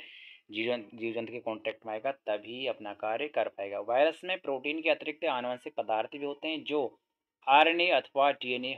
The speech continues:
हो सकते हैं। किसी भी वायरस में आरएनए तथा डीएनए दोनों नहीं होते हैं, ठीक है।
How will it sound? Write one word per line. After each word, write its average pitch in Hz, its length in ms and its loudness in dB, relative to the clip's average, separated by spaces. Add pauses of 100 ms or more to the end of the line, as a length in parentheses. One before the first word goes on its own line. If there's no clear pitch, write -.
हो 123 80 -2
सकते 110 300 -6
हैं। 104 220 -6 (400)
किसी 156 300 -4
भी 196 240 -4
वायरस 135 420 4
में 160 280 -4
आरएनए 147 500 4
तथा 123 380 0
डीएनए 117 380 -2
दोनों 120 460 -2 (480)
नहीं 127 340 2
होते 104 220 -6
हैं, 110 160 -14
ठीक 143 180 -2
है। 208 260 4